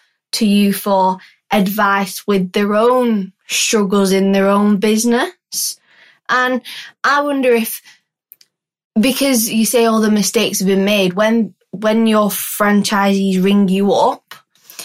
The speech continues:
and have a problem, is there any times where, you know,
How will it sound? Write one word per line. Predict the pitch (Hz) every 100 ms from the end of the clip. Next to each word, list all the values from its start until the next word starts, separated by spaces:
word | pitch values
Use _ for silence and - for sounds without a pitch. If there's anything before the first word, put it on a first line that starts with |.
| - _
and | 208 202
have | 196 220
a | 208
problem, | 185 - 226 208 180 127 202 - _ _ _ _ _
is | - 262
there | 294
any | 277 277 254
times | - 240 247 233
where, | 208 220 214 214 208 208 - _ _ _ -
you | 220
know, | 202 190 190